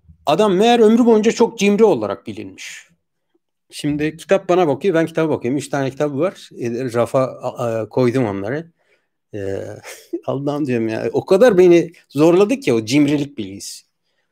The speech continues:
Şimdi dinin, e, insan psikolojisinin etkisiyle alakalı bir şey, e, almaya çalışıyorum adamın eserlerinden. Ama adamın kendisini ömrü boyunca herkes cimriliğiyle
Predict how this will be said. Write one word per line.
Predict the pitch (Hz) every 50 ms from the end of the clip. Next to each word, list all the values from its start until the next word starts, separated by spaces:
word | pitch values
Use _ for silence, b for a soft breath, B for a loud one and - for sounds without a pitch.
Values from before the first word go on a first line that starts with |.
| _ _
Şimdi | - - 131 127 127 143 131 135 - - _ _ _ _ _ 127 123 -
dinin, | 139 143 160 156 139 127 131 180 233 - _ _ _ _ _ _ _ _ _ -
e, | 107 98 98 98 95 95 95 95 92 -
insan | - 123 123 117 - 165 170 165
psikolojisinin | 170 - - - 156 139 127 127 - 147 139
etkisiyle | 135 131 135 - 135 - - 151 127 127
alakalı | 117 117 117 117 - 165 165 156 139
bir | 117
şey, | - - 139 127 120 117 - - - - - 104
e, | 101 101 101 - - - -
almaya | 123 117 117 110 110 107 101
çalışıyorum | - - 110 104 101 - 110 101 104 104
adamın | 104 - 113 107 104
eserlerinden. | 98 - - 117 104 107 107 101 110 120 147 196 226 226 - _ _ _ _
Ama | - 123 147 190 180
adamın | 147 143 160 208 226
kendisini | 208 - 175 165 156 - - 226 226 226 185 185 - _ -
ömrü | 151 175 196 208 262 202
boyunca | 208 180 160 208
herkes | 220 208 - 196 -
cimriliğiyle | - - 180 175 160 170 165 170 165 139 117 101 98 -